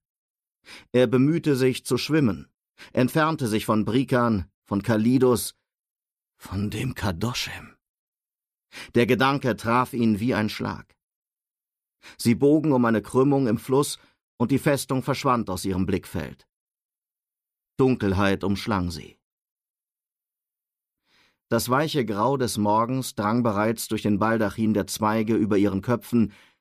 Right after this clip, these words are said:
als Veredis Alkions Blick erwiderte. Sie verständigten sich wortlos und schwammen beide zum Ufer. Es war schwieriger, gegen die Strömung anzukämpfen,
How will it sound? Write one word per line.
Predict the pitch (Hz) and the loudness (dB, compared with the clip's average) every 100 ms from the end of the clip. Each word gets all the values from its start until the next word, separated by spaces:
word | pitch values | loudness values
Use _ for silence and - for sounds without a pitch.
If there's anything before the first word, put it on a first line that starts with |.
| _ _ | _ _
als | 127 131 123 120 | 0 0 0 0
Veredis | 156 147 139 135 - | 2 2 2 0 -2
Alkions | - 117 131 131 113 107 | -2 -2 0 0 0 0
Blick | - 110 120 | -2 -2 0
erwiderte. | 113 110 120 87 - - - _ _ _ _ _ _ _ _ _ - - | -2 -2 -4 -6 -8 -16 -18 _ _ _ _ _ _ _ _ _ -20 -2
Sie | 120 | 0
verständigten | 135 123 151 143 113 95 - | 0 0 0 0 0 -4 -6
sich | 101 101 | -4 -2
wortlos | 101 107 113 120 117 - - _ _ _ | 0 0 2 2 2 0 -8 _ _ _
und | 120 | -2
schwammen | 113 127 127 131 123 | -2 0 0 0 0
beide | 113 113 110 | 0 0 -2
zum | - 120 | -4 -4
Ufer. | - 104 - 64 - _ _ _ _ _ _ _ _ _ _ | -2 -4 -8 -14 -18 _ _ _ _ _ _ _ _ _ _
Es | - 120 | -2 0
war | 139 131 | 0 0
schwieriger, | 123 160 156 120 98 104 104 | -2 0 2 2 0 2 2
gegen | 98 131 117 | 2 2 2
die | 98 | 0
Strömung | - 98 110 104 101 | -4 0 2 2 0
anzukämpfen, | - 104 - 98 113 107 120 110 | 0 -2 -4 -2 0 0 2 0